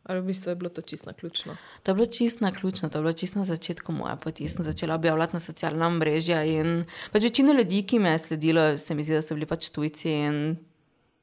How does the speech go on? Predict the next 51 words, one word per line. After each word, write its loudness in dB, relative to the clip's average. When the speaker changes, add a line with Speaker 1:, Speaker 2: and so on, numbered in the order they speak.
Speaker 2:
ne -6
vem, -4
se -10
je -8
nekako -8
začelo. -4
Pa 0
tako -2
na 0
začetku -4
se -4
mi -2
zdi, -2
da 2
se 2
niti 6
nisem 4
hotela -2
tu -2
nekako -6
izpostavljati. -6
Pač -12
se -4
mi -2
zdi, -2
da 2
imaš 0
vedno 0
nek -4
strah, -2
kaj -4
bo -4
pač -8
ljudje -2
okoli -6
tebe -2
rekli. 2
Speaker 1:
<laughs> -14
Ja. -2
Speaker 2:
Tako 0
da 4
mi 2
je 8
bilo 6
fajn, 6
da 6
sem 2
začela 0
pač -6
s -4
tujino. -2